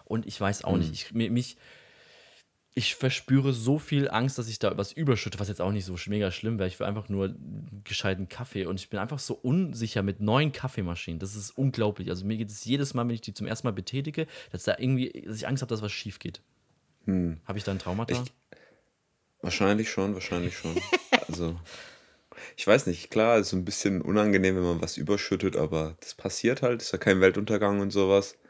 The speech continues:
Speaker 2: Ich hätte, glaub ich, richtig den Struggle, wenn du mich vor so eine Siebträgermaschine
Speaker 1: Oh, ja, ja, ja,
Speaker 2: hinhaust
Speaker 1: klar.
Speaker 2: und dann sagst du, „Ja, mach jetzt mal einen Espresso.“ Ich so,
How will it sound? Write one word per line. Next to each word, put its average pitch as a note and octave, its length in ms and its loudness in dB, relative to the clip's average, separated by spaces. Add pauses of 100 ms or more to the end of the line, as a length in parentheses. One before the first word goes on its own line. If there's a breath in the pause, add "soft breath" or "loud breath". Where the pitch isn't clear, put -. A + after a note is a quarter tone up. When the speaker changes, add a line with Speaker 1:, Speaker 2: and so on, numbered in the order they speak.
(600 soft breath)
Speaker 2:
Ich - 120 -2
hätte, D#3 140 4
glaub A#2+ 200 8
ich, A2 200 4
richtig A#2+ 320 0
den G2 140 0
Struggle, G2 460 4
wenn F#2 100 6
du F2 60 4
mich E2 180 0
vor F2 140 2
so F2 80 0
eine E2 100 4
Siebträgermaschine D#2 1200 0
Speaker 1:
Oh, G#2 560 2
ja, F#2+ 80 2
ja, F#2 100 0
ja, F2+ 160 0
Speaker 2:
hinhaust E2+ 200 6
Speaker 1:
klar. E2 100 -2
Speaker 2:
und E2 60 2
dann F2 100 4
sagst E2+ 320 6
du, F2 40 6
„Ja, E2+ 160 8 (640 loud breath)
mach A2+ 160 0
jetzt - 180 -4
mal G#2+ 80 6
einen B1+ 100 4
Espresso.“ - 540 2 (180)
Ich - 60 -16
so, - 140 -10